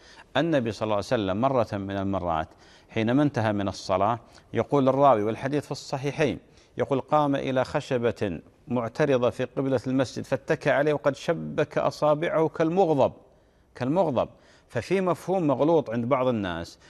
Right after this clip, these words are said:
يقول لك: "إذا خلص انتهيت من الصلاة أو كذا،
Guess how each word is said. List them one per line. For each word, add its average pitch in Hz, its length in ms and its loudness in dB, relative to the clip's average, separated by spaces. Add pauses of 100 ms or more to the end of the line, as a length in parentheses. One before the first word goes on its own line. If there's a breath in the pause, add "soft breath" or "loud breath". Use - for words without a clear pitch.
(200 soft breath)
يقول 139 280 0
لك: 139 160 -2
"إذا 131 160 0
خلص 160 340 -2
انتهيت 156 360 -4
من 143 120 0
الصلاة 127 440 0
أو 113 180 -2
كذا، 131 440 0